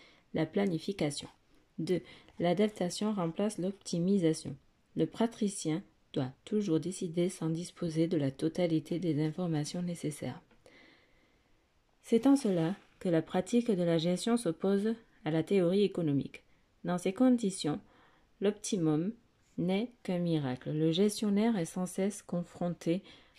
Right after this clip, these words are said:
au résultat de ses propres erreurs. Sa seule stratégie efficace consiste à mettre en place un système de contrôle qui lui permette d'être informé le plus rapidement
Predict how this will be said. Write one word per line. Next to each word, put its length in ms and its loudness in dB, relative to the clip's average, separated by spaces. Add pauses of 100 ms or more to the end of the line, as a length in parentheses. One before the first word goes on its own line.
au 100 -2
résultat 640 -2
de 200 -4
ses 160 -4
propres 360 -2
erreurs. 340 -8 (1080)
Sa 200 -4
seule 420 4
stratégie 640 -2
efficace 680 -4
consiste 500 -6
à 80 -2
mettre 300 -4
en 80 -2
place 360 -6 (140)
un 100 0
système 440 -4
de 100 -2
contrôle 480 -6
qui 160 -6
lui 100 2
permette 540 -2
d'être 380 -4 (200)
informé 520 0
le 100 -2
plus 200 -2
rapidement 640 0